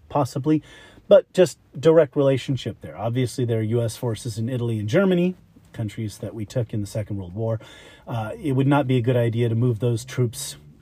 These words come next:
uh, eastward. We do not need them any closer to Russia. We don't want to antagonize Russia. So my point was, we kinda build a barrier around Russia. They're contained and we leave them alone.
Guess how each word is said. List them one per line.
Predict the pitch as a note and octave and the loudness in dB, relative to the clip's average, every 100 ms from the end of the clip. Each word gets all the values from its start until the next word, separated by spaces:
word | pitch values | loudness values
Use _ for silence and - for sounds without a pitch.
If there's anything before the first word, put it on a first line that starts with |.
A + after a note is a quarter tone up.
| - | -16
uh, | G2 G#2 - | -14 -10 -4
eastward. | D3+ - C3 C3 C3 B2+ _ - - - - _ | -4 -2 2 2 0 -4 _ -20 -20 -20 -20 _
We | A2+ | -6
do | A2+ | -4
not | B2 C3 | -6 -4
need | B2 A#2 | -2 -2
them | A2 A2+ A#2+ | -2 -2 -2
any | D3+ C3 | 0 0
closer | A#2+ C#3 C3 - C3 | 2 2 2 2 0
to | C#3 | 2
Russia. | B2+ B2 - A#2+ A2+ | 2 2 0 -2 0
We | A2 | -2
don't | A#2 | -4
want | A#2+ A2+ | -4 -4
to | A#2+ | -2
antagonize | A2+ A2+ C3+ A#2+ A2 F#2 - | -4 0 0 0 -4 -6 -10
Russia. | F2 - - - - - _ | -12 -12 -14 -16 -20 -20 _
So | - | 0
my | C3 D#3+ | 4 4
point | - B2+ A2+ | 2 -2 -2
was, | G#2+ A2 G#2+ | -4 -6 -4
we | C#3 | -2
kinda | F3 D#3 | 2 4
build | C3 D3+ C#3 | 6 6 6
a | |
barrier | C#3 C#3 C#3 B2+ | 6 6 6 4
around | B2 B2+ B2+ B2 | 4 4 2 0
Russia. | A2 G#2+ A2 C#3 C#3+ | -2 -4 -4 -4 -2
They're | A#2 | -4
contained | - B2 C#3 A#2 | -2 0 0 0
and | A#2 | 0
we | A#2 | -2
leave | A2 | -2
them | G#2 A2+ | -2 0
alone. | F3 G#3 F#2 | 4 2 0